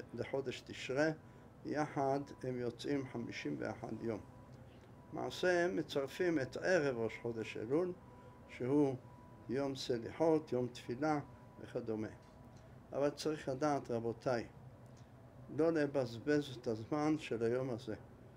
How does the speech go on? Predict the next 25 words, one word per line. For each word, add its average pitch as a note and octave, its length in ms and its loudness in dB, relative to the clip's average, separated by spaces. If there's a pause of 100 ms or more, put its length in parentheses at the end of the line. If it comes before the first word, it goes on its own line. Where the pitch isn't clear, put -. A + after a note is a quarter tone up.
(320)
הרבה, D#3 580 4
רבים C3 460 2
וטובים A#2+ 600 0 (480)
לא C3 80 2
יודעים D3 380 4
את B2+ 160 -2
הערך C#3+ 520 2
שלו D3 400 2 (500)
ואת B2 280 -2
מעלתו B2 600 2
הגדולה. A2+ 480 0 (1300)
יש C#3 280 0
מפורש C3 640 2
בזוהר C3+ 480 2
הקדוש, A#2 480 0
שנקרא A2 440 -2
אותו B2+ 320 2
בליל A#2 340 0
הושענא A#2 380 -4
רבה. A2+ 380 0 (840)
הזוהר C#3+ 380 4
אומר C3 440 2 (440)
שביום C3+ 640 0
ראש A#2 240 -2
השנה C3 480 0